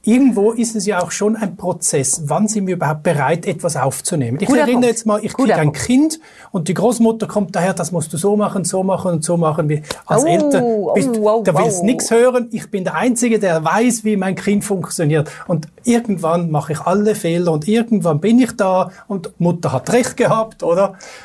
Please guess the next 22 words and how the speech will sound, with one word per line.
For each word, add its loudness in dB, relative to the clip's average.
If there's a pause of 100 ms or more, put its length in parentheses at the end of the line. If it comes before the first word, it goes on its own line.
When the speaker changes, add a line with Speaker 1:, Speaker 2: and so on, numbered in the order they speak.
Speaker 2:
Das -2
ist -8
auch 0
ein -6
anderes -6
Thema, 0
glaube 0
ich, -8
gerade 0
bei 0
Kindern. 0
Mein 0
Bruder, 0
der -2
hat -10
gerade -4 (220)
Enkel 2
bekommen. -2 (240)
Ich -6
habe -4
noch -4
keine. 0